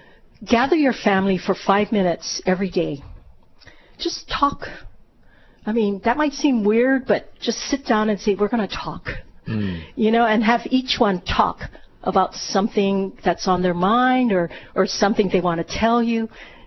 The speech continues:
Speaker 1: and listen. And I'm talking about listen intently. Look at them in the eyes and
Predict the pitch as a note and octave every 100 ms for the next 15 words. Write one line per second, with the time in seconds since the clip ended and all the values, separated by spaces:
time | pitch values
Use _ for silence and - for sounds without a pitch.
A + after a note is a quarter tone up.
0 | - - G#3+ G#3 B3+ - E3 D#3 E3+ -
1 | - - - - G#3+ C4+ F4 D#4 D#4 C#4+
2 | G3+ F3 F#3 F#3+ A#3+ - G#3 E3+ - F#3
3 | - - G3 F#3 D#3+ D#3+ F#3 G#3 A3+ A#3
4 | A3+ G#3+ G3+ G#3 F3+ F3 E3+ D#3+ E3 F3
5 | D#3+